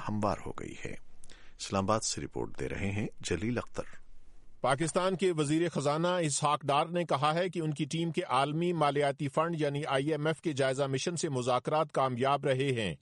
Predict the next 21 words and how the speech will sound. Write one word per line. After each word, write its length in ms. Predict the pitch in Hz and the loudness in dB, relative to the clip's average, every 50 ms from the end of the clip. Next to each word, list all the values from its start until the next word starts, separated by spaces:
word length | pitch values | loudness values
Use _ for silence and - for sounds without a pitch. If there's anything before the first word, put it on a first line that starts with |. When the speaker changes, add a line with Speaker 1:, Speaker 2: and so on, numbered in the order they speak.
| _ - | _ -4
Speaker 2:
جس 180 | 110 131 127 - | -2 -2 0 2
کے 120 | 151 139 | 0 2
بعد 160 | 135 143 151 147 | 4 2 2 2
پاکستان 560 | - 139 135 127 139 131 - 160 151 160 160 143 | 2 0 0 0 0 -2 0 2 2 0 0 0
کو 120 | 165 151 | -2 -2
پچپن 500 | 131 - 147 139 - - - 170 175 175 | 0 2 0 0 0 0 -2 0 0 0
کروڑ 300 | - 165 151 147 139 135 | -2 0 2 2 2 4
ڈالر 320 | 139 135 139 143 151 147 | 4 4 4 4 2 0
قرض 300 | 139 - 156 156 151 139 | 0 0 0 0 0 -2
کی 140 | - 165 156 | -6 -4 -2
نئی 260 | 135 131 139 147 147 135 - | 0 2 0 0 0 -2 -2
قسط 260 | 170 165 - - - | -2 -2 -2 -4 -6
کی 160 | - 165 147 | -4 -6 -2
فراہمی 360 | - 156 143 143 147 156 160 | 0 0 0 0 0 -2 -2
کی 160 | 151 160 143 | -4 -2 0
راہ 220 | 135 139 139 139 131 | 2 4 4 4 2
ہموار 320 | 135 127 127 131 139 139 | 2 2 2 4 4 4
ہو 200 | 139 139 131 123 | 4 2 0 2
گئی 260 | 127 123 123 113 123 | 2 0 0 2 2
ہے۔ 200 | 117 101 87 73 - _ _ - | 2 0 0 -2 -4 _ _ -2
پاکستان 640 | - 131 135 143 156 139 - 165 160 165 175 185 | 0 0 0 0 -2 -2 0 2 2 4 4 2